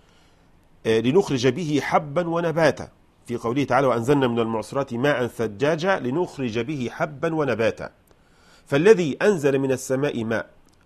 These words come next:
فأخرج به حبا وأحيا به الأرض بعد موتها قادر على أن يبعثك. ومن ذلك أيضًا ما ذكر بشأن أهوال والنفخ في الصور وما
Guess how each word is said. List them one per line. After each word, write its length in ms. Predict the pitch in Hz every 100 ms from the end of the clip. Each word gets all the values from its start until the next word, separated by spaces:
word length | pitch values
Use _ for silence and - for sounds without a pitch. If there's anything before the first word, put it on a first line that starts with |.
| _
فأخرج 460 | - - 185 123 107
به 380 | 104 127 98 85 _ _ _ _
حبا 520 | - - 151 95 101 90 -
وأحيا 380 | - 165 135 123
به 200 | 123 131
الأرض 520 | 117 - 131 127 117
بعد 240 | 120 139 120
موتها 600 | 113 110 170 180 156 -
قادر 500 | - 107 117 117 123
على 200 | 101 104 107
أن 80 | 104
يبعثك. 600 | 95 87 90 - - - _ _ _ _ - -
ومن 200 | - 214
ذلك 280 | 180 180 180
أيضًا 240 | 151 147 127
ما 200 | 120 113
ذكر 300 | 123 - 101
بشأن 360 | 98 120 107
أهوال 680 | 80 95 98 107 113 110 104
والنفخ 520 | 95 90 98 104 -
في 60 | 87
الصور 460 | 82 - 117 110
وما 400 | 104 120 117 -